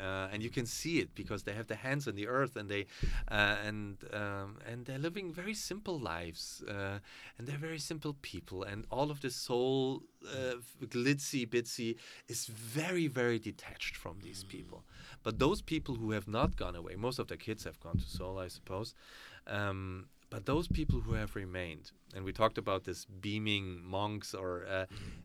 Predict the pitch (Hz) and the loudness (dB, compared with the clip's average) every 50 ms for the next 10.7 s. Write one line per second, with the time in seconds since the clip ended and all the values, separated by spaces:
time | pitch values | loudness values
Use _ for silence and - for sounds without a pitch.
0 | - - - 104 - - - 117 113 - - 87 87 92 90 - 76 - 78 76 | -14 -12 -10 -10 -10 -10 -10 -12 -12 -10 -10 -6 -6 -6 -6 -6 -10 -14 -16 -16
1 | - - - - - - - 87 90 90 - 87 - 98 92 87 87 87 85 87 | -16 -18 -18 -16 -14 -14 -12 -12 -14 -14 -16 -14 -10 -8 -8 -6 -6 -8 -6 -4
2 | 92 90 92 92 92 90 90 90 - - - - - 98 95 95 90 90 87 - | -4 -2 -2 -2 -2 -2 -4 -4 -8 -10 -12 -8 -6 -4 -2 0 -2 -2 -4 -6
3 | - - - - _ _ - - 85 90 87 85 78 - - - - - - 87 | -12 -20 -20 -20 _ _ -10 -6 -4 -2 -2 -2 -4 -6 -8 -10 -10 -10 -10 -10
4 | 85 82 87 85 85 82 - - - 92 90 90 - - 87 85 82 82 85 85 | -8 -6 -4 -4 -4 -6 -6 -4 -2 0 0 0 -2 -4 -6 -8 -8 -10 -12 -12
5 | 82 82 85 85 - 90 85 85 82 80 82 85 - - - - - - - - | -12 -12 -14 -12 -8 -8 -6 -4 -4 -4 -4 -6 -8 -12 -18 -20 -18 -18 -20 -20
6 | - _ - 76 - - - - - - 104 92 85 82 87 - 92 90 90 87 | -14 _ -8 -2 2 2 4 4 2 0 -2 -4 -4 -6 -6 -4 -4 -2 -2 -4
7 | - - 90 85 87 87 87 85 87 90 90 90 90 87 87 85 87 87 87 90 | -6 -10 -10 -10 -8 -8 -8 -10 -10 -10 -10 -8 -8 -8 -10 -10 -12 -12 -14 -16
8 | 90 98 98 95 90 85 90 90 90 - - 92 - 98 98 92 92 - - 92 | -16 -18 -14 -12 -12 -10 -10 -12 -12 -10 -12 -12 -12 -12 -14 -14 -16 -16 -14 -14
9 | - - - 95 92 92 92 92 92 - 107 104 107 113 131 143 143 151 139 123 | -12 -12 -12 -12 -12 -12 -12 -12 -12 -12 -6 2 6 6 6 6 6 4 2 2
10 | 120 110 - - 120 107 110 107 - 107 - - - | 0 0 2 6 6 6 6 6 2 -4 -6 -6 -10